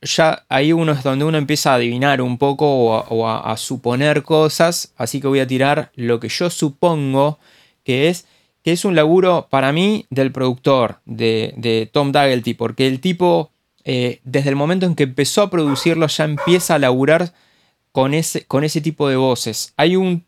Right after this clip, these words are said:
hay un disco que es el que habíamos, eh, charlado hace, hace un par de días,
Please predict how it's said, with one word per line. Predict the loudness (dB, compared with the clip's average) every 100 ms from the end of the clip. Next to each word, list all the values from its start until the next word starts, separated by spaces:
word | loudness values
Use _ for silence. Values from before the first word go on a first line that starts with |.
| _
hay | -2 0
un | 0
disco | 0 0 0 0 0 -2 _ _ _ _ _ -4
que | 0 2
es | 0 0
el | -2
que | 0
habíamos, | 2 2 0 -2 -6 -10
eh, | -6 -2 -2 -4
charlado | -2 2 2
hace, | 2 0 -2 -2
hace | -6 -6 -6
un | -2
par | 0
de | 0
días, | 2 2